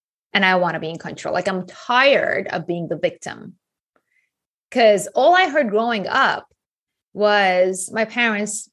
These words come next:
clearly blaming the Iranian government for all of the misfortune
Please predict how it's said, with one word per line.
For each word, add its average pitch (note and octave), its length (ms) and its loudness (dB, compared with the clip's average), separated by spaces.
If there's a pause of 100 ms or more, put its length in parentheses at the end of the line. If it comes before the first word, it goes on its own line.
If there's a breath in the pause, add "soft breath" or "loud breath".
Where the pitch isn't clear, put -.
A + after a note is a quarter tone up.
clearly G3+ 420 2
blaming G3 760 -4
the G3+ 80 0
Iranian F3 360 -2
government G3+ 560 -2
for F3+ 200 0
all F3+ 300 2
of F3+ 80 2
the F3+ 60 -2
misfortune A3 920 -2